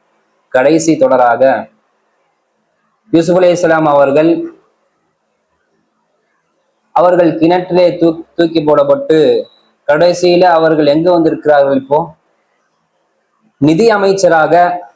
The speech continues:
அந்த நாட்டின் நிதி அமைச்சருடைய பொறுப்பிலே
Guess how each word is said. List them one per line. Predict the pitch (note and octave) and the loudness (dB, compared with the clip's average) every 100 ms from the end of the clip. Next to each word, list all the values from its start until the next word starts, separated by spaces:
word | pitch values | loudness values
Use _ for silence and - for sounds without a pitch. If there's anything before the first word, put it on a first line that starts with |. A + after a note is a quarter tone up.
| _ _ _ _ _ _ _ | _ _ _ _ _ _ _
அந்த | D#3 E3 | -2 0
நாட்டின் | D#3 F3 G#3+ - A3 G#3 | 2 0 0 0 0 2
நிதி | E3 E3+ A3 | 2 2 0
அமைச்சருடைய | G#3 G#3 - G3 F3+ E3+ E3 D#3+ | 0 -2 -2 0 0 2 0 0
பொறுப்பிலே | E3 D#3+ C#3+ F3 | -2 0 0 0